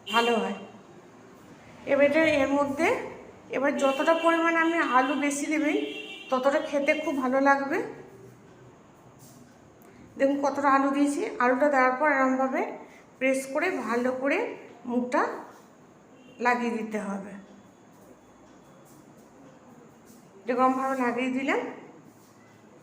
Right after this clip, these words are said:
যে হাতে করে একটু চ্যাপটা করে নেব, ম-, দিয়ে ময়দা দিয়ে এরমভাবে বেলে নেব হালকা হাতে।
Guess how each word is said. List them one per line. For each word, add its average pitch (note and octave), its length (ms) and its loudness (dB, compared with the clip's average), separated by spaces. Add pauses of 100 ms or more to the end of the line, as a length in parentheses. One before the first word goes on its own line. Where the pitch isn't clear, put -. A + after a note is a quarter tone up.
(460)
যে B3+ 80 -2 (120)
হাতে A#3+ 280 0 (100)
করে D4+ 180 0 (840)
একটু C4+ 140 -6 (120)
চ্যাপটা B3 360 0 (100)
করে C#4 160 2 (120)
নেব, C#4+ 160 0 (1800)
ম-, A3 280 0
দিয়ে C#4+ 140 0 (220)
ময়দা C4 420 4
দিয়ে D4+ 180 0 (600)
এরমভাবে A#3+ 400 0 (480)
বেলে A#3+ 300 6
নেব A#3+ 160 4 (640)
হালকা C4+ 420 0
হাতে। F#3+ 260 -6